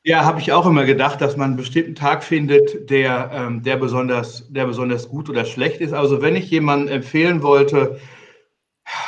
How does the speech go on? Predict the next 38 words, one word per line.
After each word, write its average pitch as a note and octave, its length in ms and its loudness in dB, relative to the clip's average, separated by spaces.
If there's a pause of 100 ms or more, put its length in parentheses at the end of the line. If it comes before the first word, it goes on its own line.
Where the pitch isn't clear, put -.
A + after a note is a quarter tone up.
(1160)
hätte F3 160 2
mir D#3+ 100 2
gedacht, C#3+ 240 2
der C3+ 100 2
Montag, D3+ 600 2
ja, C3+ 220 0
da B2 80 -4
gucken - 280 -16
alle C3 260 -2
vielleicht B2+ 400 -8
mal, B2 180 -6
dass A#2 160 -8
sie C3+ 100 -10
ihre A2+ 200 -6
Woche D3+ 200 -6
organisiert C3 540 0
bekommen B2+ 360 -2 (220)
und A#2+ 160 0
am A#2 120 2
Freitag C3+ 420 -2
sind C3+ 160 0
alle B2+ 220 0
gedanklich B2+ 460 -2
im A#2 120 -2
Wochenende B2 580 -2 (300)
und B2+ 100 -2
lesen C#3 300 2
keine B2+ 280 0
Newsletter. C#3 560 0
Aber C3+ 240 0
das C#3 280 -4
ist D3+ 180 -10
wirklich, E3 420 -4 (220)
das C#3 160 -8
unterscheidet C#3+ 640 0
sich D#3 140 -2
in D3 120 2
Nuancen. B2 600 0